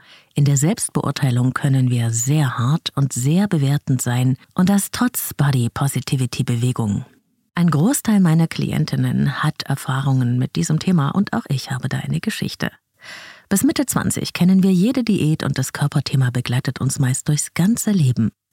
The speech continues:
Und das wirkt sich natürlich auch auf unsere Beziehungen aus, denn wenn wir uns nicht wohlfühlen in unserer eigenen Haut, dann fürchten wir auch die Bewertungen von anderen sehr stark.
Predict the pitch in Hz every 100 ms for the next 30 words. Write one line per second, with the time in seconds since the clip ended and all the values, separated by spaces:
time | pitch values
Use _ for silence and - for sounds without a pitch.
0 | _ - 135 196 196 - - 135 139 -
1 | - 131 - - - 127 127 - 139 139
2 | 151 151 160 160 170 269 302 185 170 151
3 | 160 - - - - - 165 170 175 175
4 | 226 170 180 175 - 131 151 254 - 143
5 | 147 147 156 143 - 190 185 165 151 156
6 | 160 - - 143 151 143 143 - 175 165
7 | - 127 127 139 - 135 117 127 139 135
8 | 131 - 147 143 170 147 127 127 147 156
9 | 190 175 -